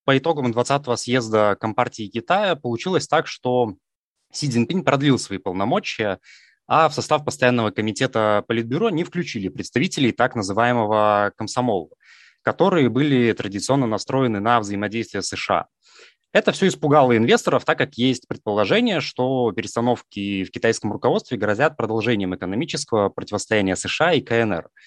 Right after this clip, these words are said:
а также увеличением вмешательства государства в экономику. Ситуация на рынках в очередной раз показывает высокую волатильность китайских акций,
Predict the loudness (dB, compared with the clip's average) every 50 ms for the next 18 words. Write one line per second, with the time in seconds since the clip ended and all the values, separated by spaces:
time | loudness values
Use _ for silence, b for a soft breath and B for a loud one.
0 | b b b b b _ 0 2 2 4 4 2 2 2 2 0 0 0 0 -2
1 | 0 0 0 2 2 2 2 0 0 0 0 0 0 0 -2 -6 -6 -4 -2 -2
2 | -2 -2 -4 -6 -8 -8 -6 -4 -4 -4 -4 -2 -2 -2 -2 -2 -4 -8 -12 -16
3 | -20 -20 _ _ _ _ _ _ _ _ _ _ _ _ -10 -8 -6 -2 2 2
4 | 2 2 4 2 2 4 4 4 4 2 0 0 0 2 2 2 0 -4 -6 -6
5 | -6 -4 -2 -2 0 2 2 2 4 2 2 0 -2 -8 -6 -6 -2 0 0 0
6 | 2 0 2 2 2 0 0 -4 -10 -8 -4 0 0 0 0 0 0 2 0 0
7 | 0 -2 -4 -4 -4 -4 -8 -10 -6 -6 -6 -6 -6 -10 -6 -4 -4 -4 -4 -6
8 | -10 -10 -10 -14 -16